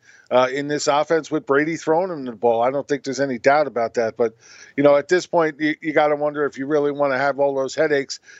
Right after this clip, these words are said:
wonder if he's gonna be there from week to week or whether something else is gonna happen. So, you know, it, the thing that kills me, though, above all of this is the fact that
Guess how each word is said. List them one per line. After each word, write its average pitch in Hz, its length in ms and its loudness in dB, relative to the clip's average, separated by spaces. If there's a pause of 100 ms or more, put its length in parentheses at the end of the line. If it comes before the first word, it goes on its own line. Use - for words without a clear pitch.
(120)
wonder 151 280 4
if 135 100 -6
he's 143 160 -4
gonna 147 180 -2
be 151 200 0
there 147 200 2
from 131 160 -8
week 147 240 -4
to 139 80 -4
week 156 320 -2
or 143 340 0 (200)
whether 151 340 4
something 160 340 -2
else 180 240 0
is 131 120 -12
gonna 131 180 -2
happen. 120 380 -4
So, 131 260 -2 (460)
you 180 80 4
know, 175 160 6
it, - 180 -4 (400)
the 180 140 8
thing 285 260 0
that 247 140 -4
kills 214 340 0
me, 190 220 -4
though, 156 200 2
above 147 320 0
all 170 280 0
of 135 40 -14
this 120 380 -12 (500)
is 160 260 2
the 156 100 -2
fact 202 420 0
that 151 240 0